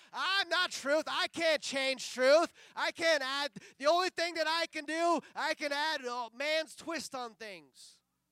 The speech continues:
And when man starts getting their hands on truth and starts twisting it, then it, then it starts losing its, uh, its, uh, its potency. Because truth is a hundred percent. I put my hands on it and greasy hands on it,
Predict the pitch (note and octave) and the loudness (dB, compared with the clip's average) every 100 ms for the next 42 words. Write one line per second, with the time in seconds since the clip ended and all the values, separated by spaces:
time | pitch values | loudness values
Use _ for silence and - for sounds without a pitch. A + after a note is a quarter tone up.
0 | _ _ _ _ _ _ _ - A#3 B3+ | _ _ _ _ _ _ _ -8 -4 -4
1 | D4 E4+ F4 E4+ - D#4 D#4+ - D#4 D4+ | -2 -2 -2 -4 -4 -4 -4 -6 -12 -6
2 | D4 B3+ D4+ D#4 D4 C#4 C#4 - B3 C4 | -6 -4 -2 -2 -4 -6 -8 -10 -4 -2
3 | G#3 G#3 F#3 B3+ B3 - - C#4 - A3+ | -2 -6 -12 -8 -10 -12 -12 -10 -10 -10
4 | G#3+ G#3 G#3+ A#3 G#3+ _ - G#3 G#3 A3 | -12 -10 -12 -12 -14 _ -12 -10 -8 -6
5 | G3+ D#3+ F#3+ A#3+ A#3+ A#3 A#3+ _ _ F#3+ | -8 -8 -14 -12 -12 -12 -14 _ _ -10
6 | G#3 - _ F#3 F#3 C3 F3+ - - E3+ | -10 -12 _ -10 -10 -10 -16 -16 -16 -12
7 | D#3+ - E3 - - A#3 A#3 F#3+ - D3 | -12 -14 -20 -20 -18 -16 -18 _ -20 -20
8 | C3 _ _ _ _ _ _ _ _ _ | -20 _ _ _ _ _ _ _ _ _
9 | _ _ - A#3 A3 - D#4+ D4 A3+ A#3 | _ _ -8 -8 -6 -6 -6 -6 -8 -6
10 | C4 B3+ G#3+ G3 B3 G#3+ E3 _ _ _ | -4 -6 -8 -14 -12 -14 -14 _ _ _
11 | _ _ _ _ G3 C4 - D4 A#3+ C4+ | _ _ _ _ -6 -6 -4 -6 -6 -10
12 | C#4 C4+ C4+ B3 B3+ C4 B3 G#3+ E3+ B3 | -8 -6 -6 -6 -8 -6 -8 -12 -14 -12
13 | B3+ C4 A3+ C4 C4 A#3+ B3 B3 | -12 -12 -10 -8 -8 -8 -8 -8